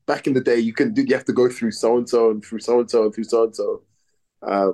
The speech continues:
and now you can kind of be like, "Hey," it's, it's a bit more of a, yeah, just a collaborative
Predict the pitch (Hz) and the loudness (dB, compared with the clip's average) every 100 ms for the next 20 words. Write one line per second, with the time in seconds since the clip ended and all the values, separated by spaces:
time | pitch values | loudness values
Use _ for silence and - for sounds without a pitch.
0 | - 110 110 127 123 123 113 113 117 107 | -2 -2 0 0 0 -2 -8 -2 0 0
1 | 113 107 104 - 127 120 107 104 _ - | 0 -2 -4 -4 0 2 2 0 _ -8
2 | - - - 147 180 170 156 147 139 123 | -6 -6 -8 -2 -2 2 2 2 0 0
3 | 120 _ _ _ _ _ _ _ - 147 | -4 _ _ _ _ _ _ _ -4 0
4 | 160 - - - 131 127 123 120 120 117 | 0 -2 -8 -14 -8 -2 -2 2 0 0
5 | 117 104 | -4 -8